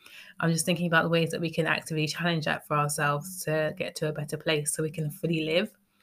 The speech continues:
I feel like I've tried to, my best to challenge that scarcity mindset I've had around money, and that's helped me a lot. So now I don't feel as rigid around money, and I'm thinking, like, you know, people say, "Save for your future, save for your future," but ultimately,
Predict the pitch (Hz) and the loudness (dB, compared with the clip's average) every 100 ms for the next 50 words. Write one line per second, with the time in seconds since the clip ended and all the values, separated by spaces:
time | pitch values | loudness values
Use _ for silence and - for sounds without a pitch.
0 | - - - 170 196 180 175 - 175 - | -20 -4 -2 2 4 4 4 0 -2 -2
1 | - 175 175 165 - 175 165 156 - 151 | -6 -2 0 -2 0 2 2 0 -4 -6
2 | - 170 160 156 151 - - 160 - - | -2 0 2 2 -2 0 0 0 0 -2
3 | 165 156 156 - 160 - 151 160 160 160 | -2 -2 -4 -8 -6 -2 -2 0 -2 0
4 | 165 151 156 - _ - - - - 160 | 0 0 -4 -10 _ -20 -20 -10 -2 0
5 | 160 - - 170 160 160 151 - 175 160 | 2 0 2 2 4 4 2 0 0 2
6 | 160 156 147 - 165 - 160 151 - - | 4 2 -2 2 2 4 2 2 -2 -8
7 | - _ 165 165 165 156 156 160 156 156 | -20 _ 2 4 6 6 6 6 4 2
8 | 151 - 165 160 160 160 156 156 156 156 | 2 2 2 2 0 -2 -2 -2 0 0
9 | 156 - _ _ _ _ _ _ _ _ | 0 -4 _ _ _ _ _ _ _ _
10 | - 202 170 180 175 165 - 160 151 - | 0 2 4 2 0 0 0 2 4 4
11 | 170 160 160 151 151 156 - 147 156 151 | 6 4 0 -2 -2 -2 -4 -6 -4 -4
12 | 160 156 - - - 151 156 160 220 233 | -2 -2 -2 -6 -4 -2 0 2 2 0
13 | 170 - 165 156 | -2 -4 -4 -4